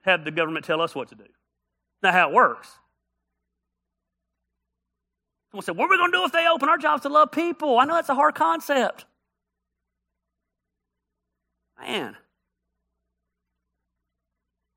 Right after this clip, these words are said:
Big prayers. If you think this is our vision, you're sadly mistaken.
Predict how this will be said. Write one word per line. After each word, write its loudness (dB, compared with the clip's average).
Big 2
prayers. -4
If -20
you 2
think -2
this -6
is -2
our 6
vision, -6
you're -10
sadly 0
mistaken. -8